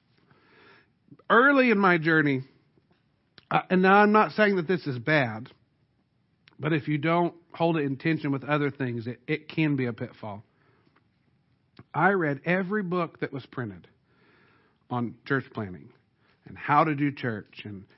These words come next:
how to strategize, how to lo-, like, I mean, I dove deep into that, that world. And, and there are, and there are skills. I mean, there are specific skills to church planning that are different than just pastoring,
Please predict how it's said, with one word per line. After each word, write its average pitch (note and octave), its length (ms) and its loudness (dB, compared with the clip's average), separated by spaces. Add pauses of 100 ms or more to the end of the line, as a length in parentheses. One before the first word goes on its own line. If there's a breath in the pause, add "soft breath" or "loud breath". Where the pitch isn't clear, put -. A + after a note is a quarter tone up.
(160)
how D3+ 260 4
to D3 220 2 (220)
strategize, C3+ 680 2
how D3 240 2
to D3 60 2
lo-, D3 220 0
like, C#3 320 0 (300)
I C#3+ 100 -2
mean, D3 160 0
I G3 320 6
dove E3 480 0
deep C#3+ 420 -2
into C3+ 300 -4
that, C#3 340 0 (260)
that C#3 280 0
world. C#3+ 340 0
And, E3 220 2
and G#3+ 120 4
there A#3+ 220 4
are, G#3 100 6
and A3 120 6
there A#3+ 100 4
are B3+ 240 8 (140)
skills. C#3+ 420 0
I C3+ 40 -4
mean, C#3 160 0
there F3+ 140 4
are A3+ 240 4 (300)
specific G3 540 -2 (100)
skills G3 340 2
to C#3 120 -8
church D3+ 340 -4
planning C#3+ 240 -2
that C3 60 -2
are B2+ 100 -2
different D3 400 -2
than C3+ 140 -4
just B2 220 -8
pastoring, - 480 -8